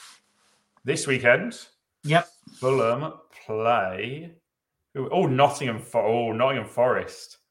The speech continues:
Speaker 2: Forest on a roll at the minute.
Speaker 1: They are. This could be, uh,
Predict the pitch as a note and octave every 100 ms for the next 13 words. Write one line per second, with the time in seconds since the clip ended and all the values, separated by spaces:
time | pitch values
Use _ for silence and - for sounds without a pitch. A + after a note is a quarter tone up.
0 | _ _ D#3+ F#3+ - E3+ A2 A#2 D#3 G3+
1 | - F2 F#2 C3+ - _ _ _ _ _
2 | _ _ _ _ _ A#2 A2+ A2+ B2 B2
3 | F#2 E2+ F#2 A2 - G#2 - A#2 G#2+ G#2
4 | G2+ G2+